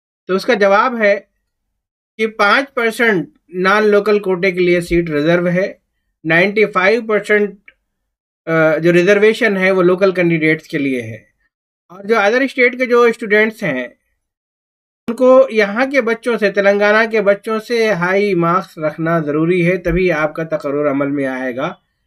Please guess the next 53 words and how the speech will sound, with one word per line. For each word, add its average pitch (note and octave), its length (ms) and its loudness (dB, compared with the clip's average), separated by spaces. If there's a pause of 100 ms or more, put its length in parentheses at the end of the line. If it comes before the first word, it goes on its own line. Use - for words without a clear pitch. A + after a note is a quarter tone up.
(140)
नहीं F#3+ 180 0
तो F#3+ 100 -6
नहीं C3+ 260 -2
आएगा। G#2+ 420 -12 (520)
हाँ, F3 240 4
आप F3 100 -6
अगर F#3 260 -2
टैलेंटेड F3+ 760 -2
हैं, F#3 220 0
आपके E3 280 -2
अंदर D#3+ 160 -2
सलाहियत E3+ 580 0
है, F#3 340 0 (360)
आप E3+ 580 2
यहाँ E3+ 240 0
के F3+ 120 -4
बच्चों F3 320 -2
से F3 140 -4
अच्छे E3+ 240 -4
मार्क्स E3 320 -2
ला E3+ 160 0
सकते F3 380 -6
हैं, G3+ 100 0
तो G3+ 80 -4
आपका D#3 320 -2
इस्तकबाल E3 500 -2
है। G3+ 180 2 (300)
और D#3+ 80 0
मैं G3 100 2
इसकी G#3+ 180 -4
वजाहत G3+ 320 2
कर G#3 140 0
दूँ G#3+ 140 -2
कि G#3 80 -6
मैं F3 220 0
भी G3+ 60 2
नॉन F3+ 280 2
लोकल F3+ 260 0
कोटे F3+ 280 -4
के F3 120 -8
तहत E3+ 340 0
ही, G#3 100 -2
मैं E3 220 0
भी F3+ 160 2
तेल-, E3 300 -8
तेलंगाना D#3+ 440 -2
में E3 100 -2
मेरा D#3 220 0
तकर्रुर F3+ 400 -2
अमल E3+ 200 2
में F3 160 0
आया C#3+ 240 0
था। E3+ 300 -10